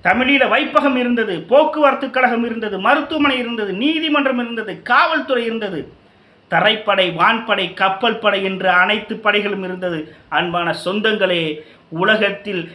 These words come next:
எந்த போராளி இயக்கங்களிலும் இல்லாத ஒரு தனிச்சிறப்பாக, செத்து மடிவதற்கென்றே தயாராக தற்கொலை படையினும் கரும்புலிகள் படை தமிழீழ மண்ணில் இருந்தது.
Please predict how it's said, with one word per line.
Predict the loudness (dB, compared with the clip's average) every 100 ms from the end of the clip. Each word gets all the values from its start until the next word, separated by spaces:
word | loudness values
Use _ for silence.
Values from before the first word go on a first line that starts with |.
| -4
எந்த | -2 0 2 0
போராளி | 0 2 6 6 4
இயக்கங்களிலும் | 0 0 0 0 2 0 0
இல்லாத | -4 2 2 2 0
ஒரு | -4 -6 0
தனிச்சிறப்பாக, | 0 0 -2 0 0 0 2 2 2 0 -2 -14
செத்து | 0 2 2 -2 -8
மடிவதற்கென்றே | -4 0 2 2 0 -2 -2 -2 0 0 0
தயாராக | 2 4 4 4 2 2 0 0 -4 -20 _ _
தற்கொலை | 0 0 -2 2 2
படையினும் | 4 2 2 -2
கரும்புலிகள் | 2 2 2 0 2 4 2 4
படை | 2 2 -2
தமிழீழ | 0 0 2 0 0
மண்ணில் | 2 0 -2 0
இருந்தது. | 2 4 4 2 0 -6